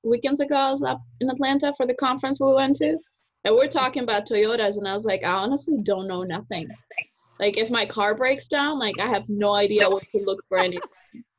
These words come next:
Speaker 1: But I sold cars, and I was good at it, and,
Speaker 2: Yeah.
Speaker 1: like, you did the same. So that's so true though, and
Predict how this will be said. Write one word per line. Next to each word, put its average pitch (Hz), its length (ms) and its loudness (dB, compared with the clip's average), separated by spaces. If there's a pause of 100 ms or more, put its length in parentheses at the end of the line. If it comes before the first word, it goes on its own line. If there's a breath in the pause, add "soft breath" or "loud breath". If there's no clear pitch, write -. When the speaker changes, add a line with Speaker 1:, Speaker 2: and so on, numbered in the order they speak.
(120)
Speaker 1:
But 294 360 0
I 254 120 4
sold 240 380 2
cars, - 640 -4 (680)
and 233 200 2
I 240 80 2
was 254 180 2
good 226 200 2
at 180 160 -2
it, 107 200 -4
and, 226 100 0
Speaker 2:
Yeah. 240 40 -2
Speaker 1:
like, 226 220 0
you 254 160 0
did 233 180 0
the 233 100 4
same. 190 500 -4
So 214 400 2
that's 269 300 0
so 285 240 0
true 247 300 -2
though, - 340 -4 (380)
and 214 520 -2